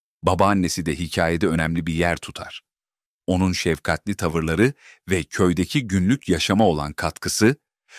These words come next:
çocuğun köy hayatına uyum sağlamasına yardımcı olur. Hikaye ilerledikçe, çocuk dedesinin geçmişini daha iyi anlamaya başlar. Dedesi,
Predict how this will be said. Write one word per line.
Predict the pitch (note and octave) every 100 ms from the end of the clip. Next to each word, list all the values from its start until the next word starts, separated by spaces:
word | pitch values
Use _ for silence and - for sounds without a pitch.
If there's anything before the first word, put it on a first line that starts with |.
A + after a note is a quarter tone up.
| -
çocuğun | - F#3 D#3 E3+ E3+
köy | E3 D3+ D#3+
hayatına | C3+ G#2+ G2 - G#2+
uyum | G#2+ G2 A#2+
sağlamasına | B2 F#2 D#2+ D#2 - E2+
yardımcı | D#2 D#2 D#2 E2+ F2+
olur. | F2 D#2+ - _ _ - - -
Hikaye | G#2 B2 A2 C3
ilerledikçe, | G2 F2+ D#2+ D#2 G2+ - - D#2+ _ _ _ -
çocuk | - A2 - -
dedesinin | F#2 E2+ - E2+
geçmişini | D#2 D#2+ - F2+ - A2 G2+
daha | F2 A#2+
iyi | C3 F2+ E2
anlamaya | D#2+ D2+ D2+ C2+
başlar. | - - - - - _ _ _ _ _ _ _ -
Dedesi, | A#2+ A2+ G#2 A#2+ B2